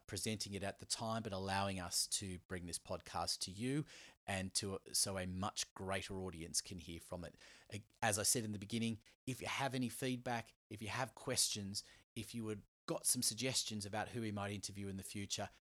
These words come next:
please visit the website, voice for a worthy cause dot com dot A U, and don't be afraid to fill in a form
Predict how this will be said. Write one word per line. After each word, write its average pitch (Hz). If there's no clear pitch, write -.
please 123
visit 139
the 107
website, 117
voice 131
for -
a 107
worthy 101
cause 95
dot -
com 107
dot 98
A 95
U, 120
and 98
don't 127
be 104
afraid 107
to -
fill 123
in 110
a 98
form 110